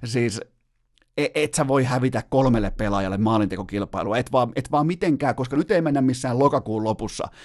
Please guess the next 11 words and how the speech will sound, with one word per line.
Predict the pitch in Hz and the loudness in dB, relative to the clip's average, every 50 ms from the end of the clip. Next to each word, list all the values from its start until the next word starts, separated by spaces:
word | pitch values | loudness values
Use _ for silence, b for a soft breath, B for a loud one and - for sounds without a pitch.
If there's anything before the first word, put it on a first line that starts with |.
| B B B | B B B
nyt | 175 185 - | -4 0 2
ei | - 165 156 | 4 4 4
mennä | 151 143 143 135 | 4 4 2 4
marraskuun | 135 143 143 139 135 120 - - 127 117 107 | 4 4 4 4 4 2 0 -2 -4 -4 -2
puolivälissä, | - 131 139 120 117 113 113 110 104 - - 107 92 - b b b b | 0 2 4 4 4 2 0 -2 -2 -4 -4 -6 -6 -8 b b b b
vaan | b 143 135 127 | b 0 2 2
nyt | 139 139 135 - | 2 2 0 0
mennään | - 120 117 113 113 113 110 107 104 107 | 0 2 2 4 4 2 2 0 0 2
viimeisiä | 139 160 175 165 151 151 143 131 127 123 131 123 123 120 | 2 2 2 2 2 2 2 2 0 0 0 0 0 2
metrejä | 120 123 131 123 - 123 113 110 107 101 | 2 0 0 -2 -2 -2 0 0 0 -2
kohti | - - 135 123 117 - - 110 117 | 0 2 2 2 2 0 -4 -8 -6